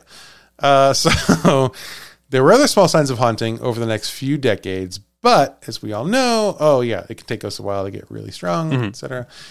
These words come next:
Speaker 1: Uh, so it was in the year of our Lord, nineteen ninety, a couple was hiking the Griffith Park Trails,
Speaker 2: Mm-hmm.
Speaker 1: which is that area, um, when they saw a disoriented looking blonde woman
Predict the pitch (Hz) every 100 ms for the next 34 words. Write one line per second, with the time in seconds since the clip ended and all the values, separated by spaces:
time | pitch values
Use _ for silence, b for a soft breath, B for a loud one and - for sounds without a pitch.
0 | B B 151 147 143 143 143 143 143 -
1 | 254 294 294 247 311 226 - 160 120 -
2 | 175 220 220 240 226 233 233 220 170 170
3 | 240 202 _ - 214 233 233 220 170 160
4 | 240 262 165 135 180 165 _ _ _ _
5 | _ _ _ _ 135 - 269 113 104 120
6 | 123 120 143 - - 139 131 123 107 107
7 | 165 165 - - 127 123 - _ _ -
8 | - 87 - 147 208 135 107 131 92 -
9 | - _ 107 95 101 160 b b b b
10 | b b - 131 131 143 - _ _ 143
11 | 151 156 - 151 143 139 139 131 131 127
12 | 117 131 - 196 262 240 208 165 160 170
13 | 160 123 143 254 170 104 87 87 147 175